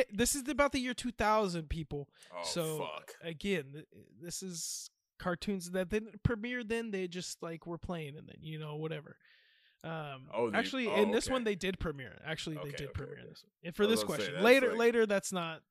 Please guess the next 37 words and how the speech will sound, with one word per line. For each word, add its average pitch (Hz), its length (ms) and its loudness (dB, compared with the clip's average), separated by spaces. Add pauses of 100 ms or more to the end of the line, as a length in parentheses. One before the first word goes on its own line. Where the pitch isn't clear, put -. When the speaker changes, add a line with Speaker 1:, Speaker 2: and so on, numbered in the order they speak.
Speaker 1:
uh, - 1300 -18
uh, 139 540 -8 (380)
you, 196 200 4
you, 202 200 0
you'll 190 200 -2
see - 160 -4
what 175 100 -2
I 160 120 -8
mean. - 160 -16 (100)
We'll, 143 320 -14 (180)
you'll 156 160 -10
see. - 160 -10 (460)
But, 175 240 -2 (1400)
um, 160 540 -2 (480)
I 175 80 -4
just 196 160 -4
wanna 214 140 0
say 196 360 2
that 170 300 -6
all 196 200 2
the 202 80 2
questions 196 420 2
aren't 180 180 0
specifically 165 640 -2
about 160 460 0 (380)
the 160 100 -2
year 165 220 0
two 165 180 -4
thousand. 147 560 -6
Uh, - 280 -18 (140)
some 151 220 -6
of 139 100 -10
them 139 160 -14
are 143 60 -16
just, 143 340 -12
uh, 139 280 -10 (840)
uh, 135 140 -8